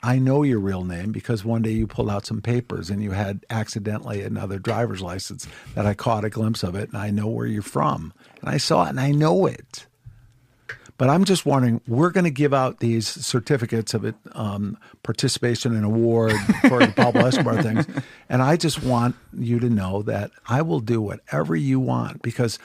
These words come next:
Speaker 1: someday you're gonna retire. Someday you're gonna retire, and people will know you worked for the C I A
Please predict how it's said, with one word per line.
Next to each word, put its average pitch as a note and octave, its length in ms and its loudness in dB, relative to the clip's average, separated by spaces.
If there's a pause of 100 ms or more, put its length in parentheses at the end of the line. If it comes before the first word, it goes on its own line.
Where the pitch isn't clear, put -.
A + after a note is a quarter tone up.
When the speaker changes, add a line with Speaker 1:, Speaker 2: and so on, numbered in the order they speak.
(320)
Speaker 1:
someday E3+ 340 4
you're E3 140 4
gonna D3+ 180 4
retire. D3+ 640 2 (600)
Someday C3 340 -2
you're D#3+ 100 4
gonna D#3 160 2
retire, C3+ 520 2
and C3 140 0
people C#3+ 280 0
will C#3+ 120 4
know C3 380 6
you C3 180 4
worked A#2 300 2
for B2+ 140 -2
the A2+ 100 -2
C B2 180 -2
I G2+ 160 -2
A G2+ 140 -4